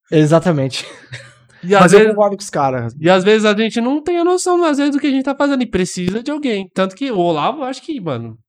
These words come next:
Speaker 1: Vai,
Speaker 2: Só pela
Speaker 1: vai,
Speaker 2: reunião que a gente
Speaker 1: vai
Speaker 2: teve
Speaker 1: ajudar
Speaker 2: lá,
Speaker 1: bastante, orra.
Speaker 2: vai ajudar pra caralho a gente, mano. Que a gente não é desse mundo, mano.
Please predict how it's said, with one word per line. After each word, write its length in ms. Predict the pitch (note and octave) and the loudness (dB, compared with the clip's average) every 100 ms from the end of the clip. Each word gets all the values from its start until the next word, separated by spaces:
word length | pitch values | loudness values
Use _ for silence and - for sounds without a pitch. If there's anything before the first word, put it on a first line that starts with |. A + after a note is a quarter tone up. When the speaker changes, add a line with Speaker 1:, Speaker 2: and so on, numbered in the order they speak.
| _ _ | _ _
Speaker 1:
Vai, 280 | D#3 C#3+ - | 0 4 4
Speaker 2:
Só 40 | D3+ | 4
pela 80 | D#4 | 6
Speaker 1:
vai, 80 | D#4 | 6
Speaker 2:
reunião 280 | B3+ B3+ B3+ | 6 4 4
que 80 | |
a 40 | A#3+ | 0
gente 200 | A3+ - | -2 2
Speaker 1:
vai 160 | D3+ D#3 | 6 8
Speaker 2:
teve 80 | E3 D#3+ | 8 4
Speaker 1:
ajudar 80 | D#3 D#3+ | 4 6
Speaker 2:
lá, 20 | |
Speaker 1:
bastante, 560 | G3+ - F#3+ G3 G#3+ | 4 2 2 2 2
orra. 280 | F#3+ A3+ B3+ | 0 0 -2
Speaker 2:
vai 120 | E3+ G3 | -4 -4
ajudar 320 | G#3+ G3+ A3 | -6 -6 -4
pra 120 | A3+ | -6
caralho 360 | E4 F4 B3+ C4+ | -6 -4 -4 -4
a 40 | |
gente, 300 | G#3 F3+ - | -4 -6 -8
mano. 120 | C3 - _ _ _ _ - | -16 -18 _ _ _ _ -4
Que 80 | E3 | -2
a 60 | |
gente 240 | F3 G#3+ C#4 | -2 -2 -4
não 140 | D#4+ | -4
é 100 | E4 | -4
desse 220 | F4 E4+ | -4 -4
mundo, 320 | F#4 D4+ B3 E3 | -4 -2 -4 -6
mano. 180 | A#2 | -10